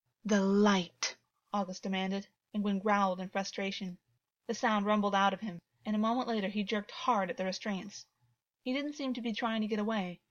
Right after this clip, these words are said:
but expressing his own irritation with what was happening. August lifted a brow. "I'm not sure why you're so annoyed," August said, rubbing his knuckles at the base of Gwen's spine.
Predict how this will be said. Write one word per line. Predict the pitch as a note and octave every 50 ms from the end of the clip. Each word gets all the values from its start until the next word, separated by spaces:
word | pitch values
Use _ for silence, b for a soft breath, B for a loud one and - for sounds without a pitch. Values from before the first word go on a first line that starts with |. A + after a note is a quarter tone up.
| _ _
but | - A#3
expressing | A#3 - - - C4 C4 C4 - B3+ A#3+
his | A#3+ G#3+ -
own | - A#3+ A#3+ A#3+
irritation | - A#3+ A#3 A3+ A3 A#3+ A#3+ A#3+ - - G#3+ F#3
with | F3+ F3 -
what | G3+ -
was | - G#3 -
happening. | - G#3+ G#3+ - G3+ F#3+ A#3 G3+ E3+ - _ _ _ _ _ _ _ _ _ _ _ _ _ _ _ _ _
August | - G#3 G3+ F#3 F#3 - -
lifted | G3 - - G#3 F#3+
a | F3+
brow. | F3+ G3 G3 F#3 G#3+ G#3+ G3+ - _ _ _ _ _ _ _ _ _ _ _ _ _ _ -
"I'm | D#4+ D#4+ D#4+
not | C#4+ - -
sure | - - A3+ G#3
why | G3+ G3+ G#3+ B3 C4
you're | C4 A3+ G#3+
so | - - G3+ F#3+ F#3
annoyed," | F#3+ F#3 G#3 A3+ A#3 A3+ A3 A3 G3+ - _ _ _ _ _ _ _
August | G#3 G3+ F#3+ F#3+ G3 -
said, | - G3+ G3+ G#3+ A#3 - _ _ _ _
rubbing | A3+ G#3+ F#3+ G3+ G3+
his | G3+ G3 -
knuckles | G3+ G3 G3 - G#3 G#3 G#3
at | G#3 -
the | -
base | - G3 G3 F#3+ - -
of | G3 -
Gwen's | - G3 F#3+ F#3+ -
spine. | - - F#3+ F#3+ G3+ G#3 G#3+ G#3+